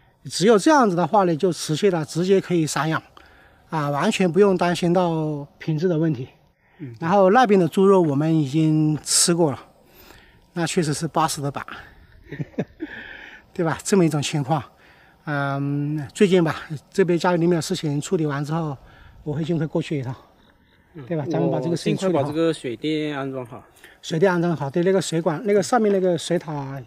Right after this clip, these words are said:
Speaker 1: 要尽快建起来。
Speaker 2: 我想先用那个，引两个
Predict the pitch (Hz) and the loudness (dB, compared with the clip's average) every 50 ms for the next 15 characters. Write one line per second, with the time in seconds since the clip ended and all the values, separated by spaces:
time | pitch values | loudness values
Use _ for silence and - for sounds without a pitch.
0 | _ _ - 185 165 - 175 151 175 147 - 170 143 - 135 123 - _ _ _ | _ _ -8 -6 -4 -4 -4 -4 -4 -4 -4 -4 -6 -6 -10 -16 -18 _ _ _
1 | _ _ _ _ _ _ _ _ _ _ _ _ _ _ _ _ _ _ _ _ | _ _ _ _ _ _ _ _ _ _ _ _ _ _ _ _ _ _ _ _
2 | _ _ _ _ _ _ _ _ _ _ _ _ _ _ _ _ - 151 139 135 | _ _ _ _ _ _ _ _ _ _ _ _ _ _ _ _ -20 -18 -18 -18
3 | - 135 127 123 120 120 117 117 117 117 113 - - - 139 139 143 143 139 139 | -16 -16 -16 -14 -14 -14 -16 -16 -16 -16 -16 -14 -12 -8 -8 -6 -6 -6 -6 -6
4 | 139 139 139 139 143 151 160 160 156 156 143 151 151 151 151 147 147 147 143 143 | -6 -6 -6 -6 -6 -6 -6 -4 -6 -6 -6 -6 -6 -6 -6 -6 -6 -6 -6 -8
5 | 135 - _ _ _ _ _ _ - 131 131 147 165 160 143 117 110 110 135 147 | -10 -12 _ _ _ _ _ _ -14 -10 -6 -4 -4 -4 -4 -6 -8 -10 -8 -6
6 | 147 143 143 143 139 139 139 139 135 135 135 135 135 135 131 131 131 131 131 131 | -6 -6 -6 -6 -6 -8 -8 -8 -8 -8 -8 -8 -8 -8 -8 -10 -10 -10 -10 -12
7 | 131 | -14